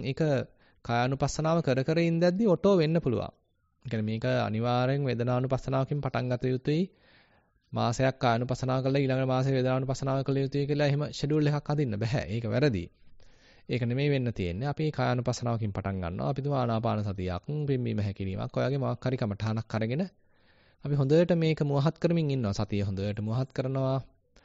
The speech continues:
අපි හිතමු ඊළඟට, අ, ඒ හරහා ඒකාග්‍රතාවයක් ගොඩනගෙනවා. ඉතින් ඔය ටික හදමින් යනවා.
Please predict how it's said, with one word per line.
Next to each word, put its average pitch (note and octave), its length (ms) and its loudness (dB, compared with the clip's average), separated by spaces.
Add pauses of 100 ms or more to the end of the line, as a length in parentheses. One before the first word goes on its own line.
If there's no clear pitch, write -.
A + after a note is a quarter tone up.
(320)
අපි G#2+ 180 -2
හිතමු G#2+ 240 -2
ඊළඟට, G#2+ 400 -2 (2000)
අ, G#2 80 -2 (560)
ඒ B2 100 -2
හරහා A2 420 -2
ඒකාග්‍රතාවයක් A#2 800 0
ගොඩනගෙනවා. C#3 640 2
ඉතින් - 200 0
ඔය E3+ 100 8
ටික F#3 140 0
හදමින් F#3 360 4
යනවා. F3 280 4